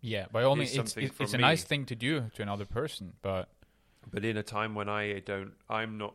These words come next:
Speaker 2: responsible for the things that I have. I'm not making something myself. I don't have or own or numerous things of this item. I'm not maybe a producer of things,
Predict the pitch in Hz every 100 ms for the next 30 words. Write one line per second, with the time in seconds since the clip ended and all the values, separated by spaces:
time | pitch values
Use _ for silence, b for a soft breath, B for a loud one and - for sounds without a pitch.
0 | - 98 - 104 107 92 98 95 95 90
1 | 87 98 95 90 101 101 _ - 95 92
2 | 95 90 _ _ _ _ _ _ _ _
3 | _ - 110 127 147 - 101 98 101 104
4 | 101 101 110 101 107 107 101 101 98 107
5 | 120 131 - 95 92 98 95 104 - _
6 | _ _ _ - 101 98 98 95 104 101
7 | 110 135 135 135 - - 101 104 95 98
8 | 92 95 _ 104 104 98 98 101 104 104
9 | 107 104 107 - 117 120 - 107 110 107
10 | - - - _ _ _ _ _ - 98
11 | 101 - 117 131 131 104 92 90 107 95
12 | 95 - 101 101 101 - 95 95 - 113
13 | 131 160 -